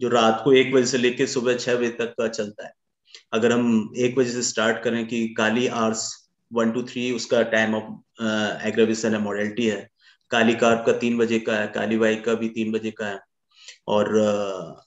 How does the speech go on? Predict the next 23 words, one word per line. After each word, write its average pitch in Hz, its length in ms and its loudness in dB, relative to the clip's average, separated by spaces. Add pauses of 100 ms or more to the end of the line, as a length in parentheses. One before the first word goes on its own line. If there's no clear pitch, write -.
इसका 104 600 -2
काली 113 220 2
नाइट्रिकम 117 480 0
का 120 120 2
भी 117 120 0
तीन 113 240 -2
बजे 110 200 -2
का 143 320 -8 (280)
Time 120 220 4
है। 131 100 6
इसका 135 240 0
asthma 165 560 2
जो 165 120 0
होता 139 360 -2
है, 160 180 -10 (840)
इसका - 220 2
भी 156 160 0
थ्री 139 180 0
एम 135 160 6
aggravation 110 640 -2
है - 140 -20 (380)
और 127 120 4
usually 170 680 0